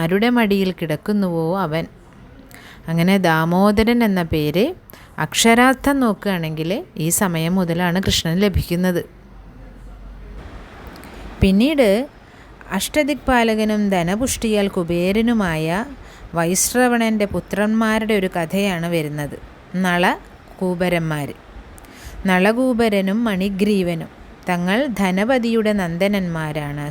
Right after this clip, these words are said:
ശ്രേഷ്ഠന്മാരാണ്, സുന്ദരന്മാരാണ്, എന്തും ചെയ്യാൻ കഴിവുള്ളവരാണ്, ആരാലും പൂജിക്കപ്പെടുന്നവരാണ് എന്നുള്ള അഹങ്കാരമൊക്കെ ഉള്ള ആൾക്കാരാണ് ഈ നളകൂപര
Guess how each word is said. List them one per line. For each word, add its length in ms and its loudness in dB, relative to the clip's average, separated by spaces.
ശ്രേഷ്ഠന്മാരാണ്, 1120 -2
സുന്ദരന്മാരാണ്, 1040 0
എന്തും 440 2
ചെയ്യാൻ 300 2
കഴിവുള്ളവരാണ്, 920 0
ആരാലും 580 2
പൂജിക്കപ്പെടുന്നവരാണ് 1300 -2
എന്നുള്ള 340 2
അഹങ്കാരമൊക്കെ 760 0
ഉള്ള 120 -2
ആൾക്കാരാണ് 680 -2
ഈ 20 4
നളകൂപര 760 0